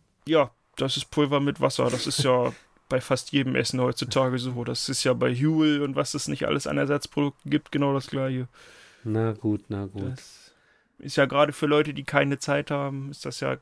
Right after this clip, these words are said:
Speaker 1: quasi der Standard. Für dich als Koch ist das natürlich undenkbar. <laughs>
Speaker 2: Nö, ich bin ja all, all, allem Neuen gegenüber immer aufgeschlossen. Ich find, ich hab nur dieses dann nicht verstanden, dass ich,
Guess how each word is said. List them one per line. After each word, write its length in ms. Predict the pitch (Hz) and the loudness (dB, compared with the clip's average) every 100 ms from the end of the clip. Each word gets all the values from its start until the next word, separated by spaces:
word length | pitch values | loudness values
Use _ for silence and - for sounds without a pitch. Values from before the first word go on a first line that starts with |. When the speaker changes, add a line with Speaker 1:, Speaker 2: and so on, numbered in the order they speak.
| _ _ - | _ _ -10
Speaker 1:
quasi 260 | - 156 151 | 0 2 4
der 160 | 135 | 4
Standard. 420 | 135 147 143 139 - | 4 4 4 0 0
Für 100 | 139 | 2
dich 120 | 139 | 2
als 160 | 139 | 2
Koch 180 | - 170 | 4 2
ist 100 | 151 | 2
das 120 | 160 | -2
natürlich 320 | 151 156 147 - | -2 -2 -4 -2
undenkbar. 580 | 147 147 - 135 143 - 160 | -2 -2 -2 -2 -2 -4 -2
<laughs> 240 | 170 - 202 | -2 2 4
Speaker 2:
Nö, 340 | 117 131 143 127 - - - 143 127 101 | 4 6 4 2 -10 -12 -8 -6 -6 -6
ich 100 | 120 | 0
bin 140 | 120 | 2
ja 120 | 131 117 | 4 4
all, 120 | 117 | 2
all, 260 | - 110 - | 2 -2 0
allem 420 | 117 135 135 123 | 0 2 2 2
Neuen 400 | 127 131 139 127 | 4 4 2 0
gegenüber 360 | 131 131 123 120 | 0 2 2 4
immer 160 | 117 | 4
aufgeschlossen. 540 | 85 - 220 120 113 117 | 2 0 0 0 0 0
Ich 140 | 104 | -2
find, 320 | - 113 120 | -2 -2 -2
ich 160 | 117 107 | -4 -4
hab 100 | 123 | 0
nur 260 | 131 123 | 2 2
dieses 440 | 117 135 120 117 - | 0 -2 0 0 -2
dann 200 | 123 113 | 0 2
nicht 160 | 120 - | 2 -2
verstanden, 440 | 117 120 120 120 | -4 -2 -2 0
dass 100 | 120 | 0
ich, 160 | 110 | 0